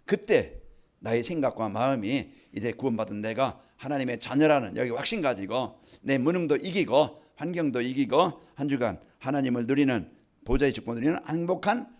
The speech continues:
한 주간이 되시기를 축원합니다. 그래서, 어, 하나님이 원하시는 것은 행복입니다. 하나님이 원하시는 것. 그래서 행복하도록 우리에게 복음 주셨고 오늘 또 이제 기도라는 하나님의 최고의 배경을 누릴 수 있는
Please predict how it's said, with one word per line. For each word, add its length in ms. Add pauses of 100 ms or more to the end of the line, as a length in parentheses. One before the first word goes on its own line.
한 200
주간이 300
되시기를 420
축원합니다. 680 (440)
그래서, 380 (240)
어, 120
하나님이 420
원하시는 440
것은 220
행복입니다. 720 (300)
하나님이 380
원하시는 440
것. 80
그래서 220
행복하도록 1000
우리에게 300
복음 320
주셨고 540 (560)
오늘 200
또 320 (180)
이제 220
기도라는 640
하나님의 480
최고의 440
배경을 360
누릴 180
수 140
있는 420